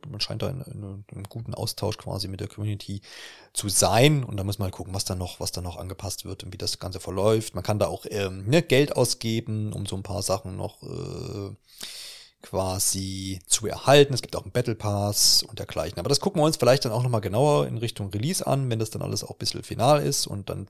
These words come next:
das vielleicht auch noch ein bisschen ausgewogener gestaltet wird. Und dann kann man da auch erst ein, so, so ein Urteil, glaub ich, fällen, was jetzt auch diese Bereiche angeht. Aber ich glaub, was man sagen kann, äh, was man vielleicht auch schon rausgehört hat, für Free-to-Play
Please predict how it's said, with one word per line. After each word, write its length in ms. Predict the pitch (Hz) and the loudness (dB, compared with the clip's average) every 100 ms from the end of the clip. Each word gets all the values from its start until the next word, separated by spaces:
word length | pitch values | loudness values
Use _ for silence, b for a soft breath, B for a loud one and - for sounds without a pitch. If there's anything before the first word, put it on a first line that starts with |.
| - | -12
das 100 | - | -10
vielleicht 300 | - - - | -8 -8 -10
auch 100 | - | -12
noch 120 | 92 | -14
ein 60 | 92 | -10
bisschen 340 | 107 - - B B B B B B B | -8 -6 -8 B B B B B B B
ausgewogener 600 | - 104 107 101 101 95 | 0 0 2 0 0 -4
gestaltet 580 | - - 113 110 107 98 | -2 4 4 4 -6 -4
wird. 220 | 98 - | -4 -4
Und 80 | 90 | -6
dann 100 | 87 | -6
kann 140 | 85 | -6
man 80 | 92 | -4
da 80 | - | -4
auch 100 | 87 | -2
erst 220 | 85 - | -2 -2
ein, 200 | 85 90 - | -6 -14 -16
so, 80 | - | -14
so 100 | - | -14
ein 60 | - | -14
Urteil, 380 | - - 87 87 | -12 -10 -10 -10
glaub 200 | - - | -10 -8
ich, 200 | - - B B - | -8 -10 B B -4
fällen, 240 | 92 98 | -2 0
was 120 | 90 | -2
jetzt 160 | 92 - | -2 -4
auch 80 | - | -6
diese 200 | 95 92 | -6 -4
Bereiche 400 | 92 87 90 - | -4 -4 -6 -6
angeht. 240 | 95 - 107 | -10 -10 4
Aber 180 | 160 | 6
ich 80 | - | 8
glaub, 140 | 156 147 | 8 6
was 120 | 139 | 4
man 100 | 113 | 6
sagen 280 | 135 175 180 | 4 4 0
kann, 260 | 180 196 233 B B B B B B | -2 -2 -6 B B B B B B
äh, 160 | 123 120 | -2 2
was 160 | 117 | 2
man 100 | 127 | 4
vielleicht 180 | 120 113 | 4 4
auch 60 | 110 | 0
schon 100 | 113 | 2
rausgehört 420 | 127 - 139 131 | 2 4 2 0
hat, 160 | 127 | 0
für 400 | - - 120 117 | -2 2 6 6
Free-to-Play 840 | 107 - 135 - 98 117 190 247 | 4 -2 -2 -2 0 4 4 2